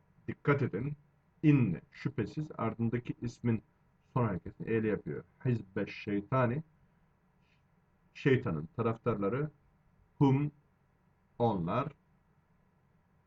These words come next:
el hasirun, şeytanın taraftarları, kaybedenlerin, hüsrana uğrayanların ta kendileridir.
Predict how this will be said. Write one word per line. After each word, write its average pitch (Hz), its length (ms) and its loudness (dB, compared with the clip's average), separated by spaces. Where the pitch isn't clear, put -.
el 117 160 4
hasirun, 113 760 2
şeytanın 135 400 0
taraftarları, 117 720 0
kaybedenlerin, 120 920 2
hüsrana 123 560 2
uğrayanların 90 560 0
ta - 240 0
kendileridir. 80 540 -6